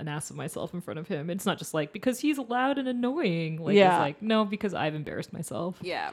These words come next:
Speaker 3: multiple times.
Speaker 1: Multiple times. But this, yes, so this movie did give me some feels.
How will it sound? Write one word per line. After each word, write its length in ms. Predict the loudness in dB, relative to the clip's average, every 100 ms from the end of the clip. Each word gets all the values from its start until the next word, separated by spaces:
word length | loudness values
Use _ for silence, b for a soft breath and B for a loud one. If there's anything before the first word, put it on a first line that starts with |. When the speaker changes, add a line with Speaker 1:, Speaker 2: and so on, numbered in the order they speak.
| 0
Speaker 3:
multiple 400 | 2 2 -2 -8
times. 260 | -6 -4 -2
Speaker 1:
Multiple 300 | -2 -6 -10
times. 420 | -10 -8 -8 -12 b b b b b b b b _
But 360 | 8 8 4 -8 _ _ _
this, 200 | 0 0
yes, 320 | 2 2 2 0
so 140 | 4
this 160 | 4 4
movie 220 | 4 2
did 180 | 0 -2
give 140 | -2
me 300 | -2 -4 -6 -10 _ _ _ _
some 520 | -20 -18 -6 0 2 2
feels. 1000 | 0 -4 -2 -4 -8 -8 -10 -14 -18